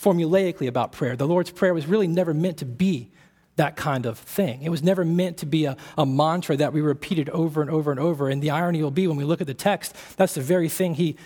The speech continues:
criticizes us for, but it's the very thing we take his prayer and use it for, isn't it? Over and over and over and over and over again. Martin Luther, he said that the Lord's Prayer is the kind of prayer that you could pray a thousand times and learn something new about it each time.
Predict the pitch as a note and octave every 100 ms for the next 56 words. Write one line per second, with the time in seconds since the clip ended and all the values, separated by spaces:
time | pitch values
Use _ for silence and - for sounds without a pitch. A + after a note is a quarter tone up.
0 | - - G#3 G3 - D3 C#3+ D3 D3 -
1 | G#3+ F#3+ C#3 - C#3+ F#3+ F#3+ E3+ D3+ -
2 | F3+ D3+ - F3 D3 C#3 _ _ _ _
3 | _ - G#3+ D3+ - B2 A2 C3 F#3+ A3+
4 | - _ _ _ _ _ _ _ - E3
5 | C#3+ C3+ D#3 C3+ C3+ D3 C#3 D3 C3 B2+
6 | D#3+ C3+ A#2 B2 D3 E3 C#3+ D#3 E3 A2+
7 | - _ _ _ _ _ _ - F#3+ F#3
8 | D#3 D3 - - F#3 F3+ F#3+ F#3+ - -
9 | F#3 D3+ B2+ - - _ _ _ - -
10 | D3+ D#3 - - G#3 G#3+ G3 - F3+ D3
11 | C#3 F#3 F3 F3 C3 D#3+ D3+ E3 F3 D3+
12 | C#3 C3 C#3 D3+ D3+ E3 D3 D3 D3+ C3
13 | C3 C#3 - C3 A#2